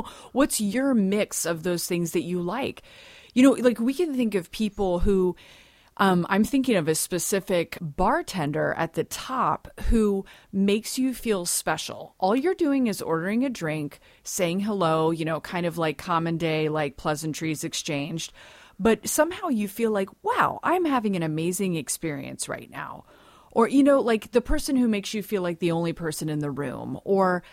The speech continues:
I don't know, like, there are, there are elements of that kind of feel that you can capture and use in the way that you present yourself.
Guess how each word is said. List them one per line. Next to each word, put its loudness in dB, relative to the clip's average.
I 0
don't -2
know, 4
like, 2
there 0
are, -2
there 0
are -2
elements 0
of -4
that -4
kind -4
of -4
feel -6
that 2
you 2
can -2
capture -6
and 0
use -2
in -2
the 0
way -2
that -4
you -2
present -4
yourself. -6